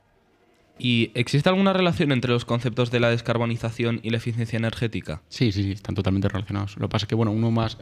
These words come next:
Speaker 2: la descarbonización habla más de, de eliminar combustibles fósiles y la eficiencia energética habla de reducir la energía necesaria para hacer el mismo proceso. Entonces, sí que es verdad que, mm, aun estando relacionados, pues un-, a-, uno es como una parte del otro y no, puede no,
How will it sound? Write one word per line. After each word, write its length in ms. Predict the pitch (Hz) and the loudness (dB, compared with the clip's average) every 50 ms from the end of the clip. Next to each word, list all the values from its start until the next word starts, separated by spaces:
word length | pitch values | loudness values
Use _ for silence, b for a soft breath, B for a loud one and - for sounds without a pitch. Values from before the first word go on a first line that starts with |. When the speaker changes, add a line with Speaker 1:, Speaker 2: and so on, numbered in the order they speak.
| - - | -12 -8
Speaker 2:
la 160 | 127 113 110 | -4 -4 -2
descarbonización 520 | 101 110 - - 107 107 101 104 127 123 120 | -2 -4 -4 -2 -4 -4 -4 -4 -4 -2 -2
habla 200 | 117 117 117 117 | 0 0 0 0
más 180 | 120 120 101 | 0 0 0
de, 240 | 101 104 104 98 101 - - | -2 -2 -4 -4 -6 -6 0
de 120 | 113 110 | 2 4
eliminar 360 | 104 104 107 107 113 117 113 | 4 4 4 4 2 2 2
combustibles 460 | - 120 113 107 - - 120 117 110 | 2 0 0 0 2 2 2 2 2
fósiles 420 | - 143 131 139 151 170 185 - - - | 0 -2 -2 -2 -2 -4 -4 -8 -12 -6
y 80 | - 123 | -2 0
la 400 | 117 110 107 107 104 104 107 107 | 2 2 2 0 0 -2 -2 -2
eficiencia 280 | 98 - 113 113 107 113 | -2 -2 -2 0 0 0
energética 360 | 110 104 113 113 117 - 113 | 0 0 0 -2 0 0 2
habla 180 | 117 120 123 | 2 2 2
de 140 | 120 117 110 | 2 2 0
reducir 480 | - 117 110 104 104 - - 117 113 110 | 2 4 4 4 4 2 0 0 2 2
la 160 | 110 110 107 | 2 0 0
energía 320 | 107 107 104 - - 117 | -2 -4 -4 -4 -2 -2
necesaria 400 | 113 110 - 110 - 113 120 123 | -2 0 -2 -2 -2 0 -2 -2
para 140 | - 110 101 | -2 -2 -2
hacer 140 | - 113 110 | 0 0 0
el 20 | |
mismo 240 | 107 107 107 104 95 | 2 2 0 0 0
proceso. 320 | - 101 92 98 92 98 - - - | -2 -2 -2 -2 -4 -6 -10 -12 -14
Entonces, 340 | - - 113 101 101 - - B B B B B B B | -4 -2 0 0 0 -2 -6 B B B B B B B
sí 200 | B - 127 117 | B 2 2 4
que 80 | - 123 | 4 4
es 60 | 117 | 4
verdad 280 | 123 123 131 127 110 | 4 4 4 2 0
que, 480 | - - - 110 107 104 104 104 104 101 | -2 -4 0 0 2 2 2 2 2 2
mm, 220 | 101 101 101 104 101 101 - - | 2 0 0 -2 -4 -6 -8 -2
aun 200 | - 113 107 104 | 0 2 2 2
estando 280 | 101 - - 113 113 113 | 0 0 2 4 4 4
relacionados, 540 | - 117 113 107 - 120 120 120 127 127 - | 4 4 2 2 2 0 0 2 0 -2 -2
pues 200 | - 104 95 - | -4 -6 -4 -2
un-, 200 | 107 107 104 - - | -4 -6 -6 -8 -6
a-, 220 | - 113 113 - - | -4 -4 -4 -4 -2
uno 260 | 123 120 123 123 123 | 0 2 4 4 4
es 140 | 120 - - | 2 0 0
como 180 | - 117 113 113 | 0 0 2 2
una 220 | 117 113 113 110 | 2 2 0 0
parte 240 | - 110 104 - 113 | 0 -2 0 2 2
del 100 | 110 104 | 2 4
otro 300 | 104 107 - 123 127 131 | 2 2 0 0 -2 0
y 400 | 120 110 107 104 107 104 98 101 | 0 0 0 0 0 -2 -2 -2
no, 220 | 104 107 110 - | -2 -2 -4 -4
puede 300 | - - 117 120 117 117 | -2 2 4 4 4 6
no, 200 | 113 117 123 123 | 4 6 4 4